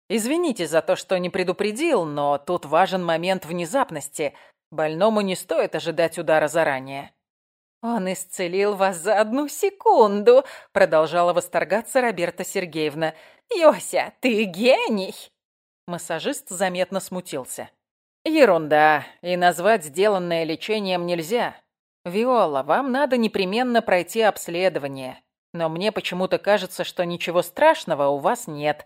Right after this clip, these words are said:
Вы посещаете фитнес-зал?» «Времени никак не найду,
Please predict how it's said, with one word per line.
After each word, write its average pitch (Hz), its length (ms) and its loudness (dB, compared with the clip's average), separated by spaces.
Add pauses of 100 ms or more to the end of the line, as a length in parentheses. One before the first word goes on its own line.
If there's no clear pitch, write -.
(440)
Вы 170 320 2
посещаете 220 720 -2
фитнес-зал?» 156 720 -4 (760)
«Времени 226 560 2
никак 165 400 -4
не 180 140 -6
найду, 147 400 -4